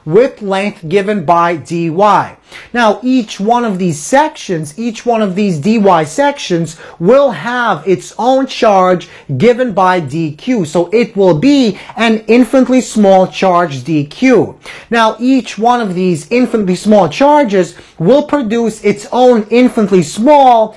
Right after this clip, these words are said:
electric field given by D E. Now, if we sum up all these charges, that means we can sum up all the electric fields that these charges produce. So if we integrate that result,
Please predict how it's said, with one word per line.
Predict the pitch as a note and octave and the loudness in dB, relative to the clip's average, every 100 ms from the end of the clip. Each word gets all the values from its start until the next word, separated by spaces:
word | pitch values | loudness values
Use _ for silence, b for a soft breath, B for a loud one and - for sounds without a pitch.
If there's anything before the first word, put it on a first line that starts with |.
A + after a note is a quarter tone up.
| B - | B -4
electric | C#4 B3 G3 F#3 - G3 | 0 2 0 -2 -6 -8
field | - G#3+ G#3 G3 E3+ | -6 -2 0 0 0
given | E3 G3 G3+ | 0 0 -2
by | E3 E3+ E3+ | 0 0 0
D | C3+ D#3+ D#3+ D#3+ | -4 -4 -4 -4
E. | A3 A3+ C#3+ F#2+ - | -2 0 0 -4 -10
Now, | E3 G#3 A#3+ G3+ C#3+ - | 0 0 2 0 0 -2
if | B3 C4+ G3+ C#3+ | -2 0 0 -2
we | G3 G#3+ | -6 -6
sum | G3 - C4 C4+ B3+ G3 | -6 -6 -2 0 0 0
up | D3 - | -2 -2
all | A3 B3+ B3+ A#3+ | 2 4 4 2
these | D#3+ G#3+ A#3+ G3+ C#3+ | -2 -6 -4 -4 -6
charges, | - - B3+ D4 D4 E3+ E3+ D#3+ - b C#3+ | -8 0 4 4 2 0 -2 -2 -8 b -4
that | G#3+ B3 B3+ | 0 0 -2
means | A3+ A#3+ G#3 | -4 -4 -2
we | A3+ | -4
can | G3 A3+ | -2 -2
sum | G3+ - A#3+ G#3+ | -2 0 2 2
up | E3 - | -2 0
all | A3 B3+ C4+ | 2 4 4
the | B3 | 2
electric | B3 G#3+ G#3+ - F#3+ | 0 0 -2 -4 -6
fields | - D4+ D4 A#3 G3 F#3 B B | -4 0 2 2 0 -2 B B
that | D#3+ G#3+ B3 B3 | -2 0 0 -2
these | B3 A#3+ - | -4 -4 -6
charges | - G3+ F#3+ F#3 | -2 0 0 -6
produce. | - F#3+ E3+ B3+ F3 G2+ - - B | -6 -6 -2 0 0 -2 -14 -20 B
So | - A#3 A3+ | -4 0 0
if | A3+ A3 A3 | -2 -6 -2
we | G3+ | -4
integrate | F#3+ A#3+ C4 B3 F#3 G3 D3+ | -2 -2 -2 -2 0 0 0
that | G3 F3+ E3+ | -2 -2 -4
result, | F3 G3 C#4+ C4+ A#3 | -4 2 4 4 0